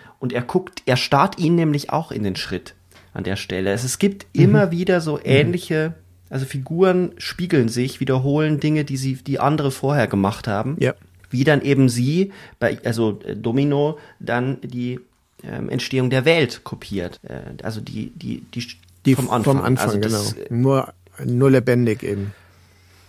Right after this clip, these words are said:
Speaker 2: Aber auch, äh, total profan, weil sie telefoniert ja dabei und sie liegt dann einfach so da und wir, wir sind genötigt, über das Breitbandbild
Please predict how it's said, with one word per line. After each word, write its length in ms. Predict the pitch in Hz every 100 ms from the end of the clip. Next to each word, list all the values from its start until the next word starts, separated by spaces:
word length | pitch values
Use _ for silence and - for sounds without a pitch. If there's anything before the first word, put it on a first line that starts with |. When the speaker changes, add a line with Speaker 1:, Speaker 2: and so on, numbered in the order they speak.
| _ - -
Speaker 2:
Aber 200 | 151 165
auch, 240 | 208 190 -
äh, 80 |
total 320 | 170 175 175 185
profan, 580 | - 170 - 220 165 131
weil 140 | 139
sie 80 | 135
telefoniert 540 | 160 143 156 143 202
ja 120 | 147 117
dabei 480 | 104 113 113 170 -
und 120 | 143
sie 80 | 135
liegt 260 | 165 -
dann 120 | 143 135
einfach 280 | 139 143
so 140 | - 135
da 220 | 165 170
und 180 | 127 127
wir, 260 | 139 147 -
wir 360 | 123 160 214
sind 260 | 175 165 175
genötigt, 760 | 160 135 147 208 - 160 196 -
über 240 | 160 156
das 180 | 135 135
Breitbandbild 1040 | - 127 170 - 190 156 - 131 151 160